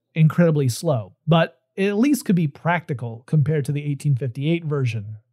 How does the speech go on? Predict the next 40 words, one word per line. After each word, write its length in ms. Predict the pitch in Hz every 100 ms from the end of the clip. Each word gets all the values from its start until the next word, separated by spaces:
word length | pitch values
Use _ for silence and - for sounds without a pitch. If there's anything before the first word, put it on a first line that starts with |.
| _
But 140 | 208 190
then 220 | 247 240
considering 640 | 233 180 240 226 208 208
that 180 | 190 175
the 120 | 170
alternative 720 | 156 139 214 254 170 147 202 151 131 147
was 640 | 170 151 156 143 110 -
to 220 | - 151 143
take 300 | 165 165 156
a 140 | 143
two-week 760 | 123 - 254 226 208 190 - 226
journey 460 | 139 120 196 190 170
on 140 | 156
a 80 | 151
steamship 720 | 123 - 208 196 - 139 139
to 100 | -
carry 300 | 120 175 175
a 80 | 160
message 400 | 147 147 156 135
from, 420 | - 143 143 135 -
say, 380 | - 127 123 117 196
London 400 | 131 127 127 123
to 140 | -
New 100 | 120
York, 460 | 120 170 156 151 - _ _ _ _ -
and 180 | 139 151
then 320 | 160 156 151
another 480 | 160 160 202 202 156
two-week 500 | 120 - 180 160 139
voyage 520 | 135 156 156 151 131
to 80 | -
take 340 | 135 147 135 147
the 100 | 143
return 460 | 135 - 196 180
message 420 | 156 123 147 139 - _
from 320 | 143 135 131
New 80 | 139
York 260 | 147 139
to 80 | -
London, 580 | 151 240 208 175 160 139